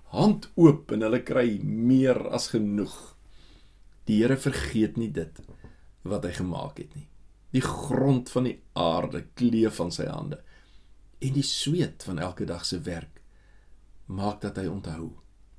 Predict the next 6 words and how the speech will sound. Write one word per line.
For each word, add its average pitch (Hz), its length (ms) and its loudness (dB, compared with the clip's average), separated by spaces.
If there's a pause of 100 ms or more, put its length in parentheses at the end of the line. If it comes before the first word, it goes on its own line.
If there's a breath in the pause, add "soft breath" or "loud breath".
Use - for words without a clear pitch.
(580)
om 95 160 -2
ons - 160 -10
te - 80 -10
onthou. - 380 -10 (1900)
Maar 101 200 -6
uiteindelik 120 540 0